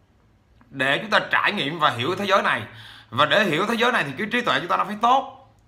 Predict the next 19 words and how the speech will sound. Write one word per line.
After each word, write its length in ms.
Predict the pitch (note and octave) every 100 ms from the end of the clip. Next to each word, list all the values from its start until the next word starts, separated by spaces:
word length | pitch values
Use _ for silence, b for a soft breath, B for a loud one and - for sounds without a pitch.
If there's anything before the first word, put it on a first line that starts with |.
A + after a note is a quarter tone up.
| _ -
À, 280 | B2 D3+ E3
nó 100 | F3
là 100 | F3
chúng, 140 | G3+ G3+ - B B B B
mình 280 | C#3 D#3+ D#3+
mong, 480 | G3 G3+ G3 G3 C#3+
à, 180 | D3+ C#3+
thức 200 | B3 G3+
dậy 180 | C3
mỗi 160 | D#3 D#3+
ngày 220 | G3 D#3+
là 200 | D3+ D3
mình 180 | C#3+ C3+
có 100 | F#3
cái 160 | G3+ G3+
trí, 80 | F#3 F#3+
trí 100 | G#3
tuệ 140 | C3 A#2+
tốt. 380 | E3+ - -